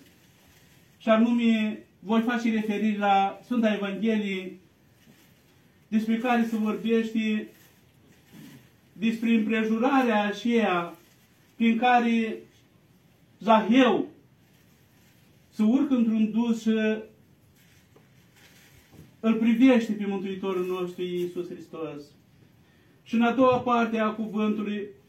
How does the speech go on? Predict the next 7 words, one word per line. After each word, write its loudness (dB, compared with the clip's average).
vă 0
spun 0
câteva, -4
doar -6
câteva -8
aspecte, -4
punctez, -6